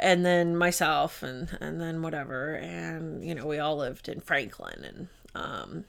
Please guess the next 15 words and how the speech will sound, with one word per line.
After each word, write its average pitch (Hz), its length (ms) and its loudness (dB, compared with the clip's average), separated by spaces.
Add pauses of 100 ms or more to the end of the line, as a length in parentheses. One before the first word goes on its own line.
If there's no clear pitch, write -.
(240)
and 170 160 -6
that 160 160 -6
was 170 140 -6
a 151 40 -8
mistake, - 760 -4
<laughs> - 60 -20
but - 480 0 (800)
it 175 120 -4
is 170 200 -2
what 175 140 -2
it 165 160 -2
is. 135 520 -2
Um, 160 680 -6 (1400)
a-, 175 340 -2
and, 160 460 -2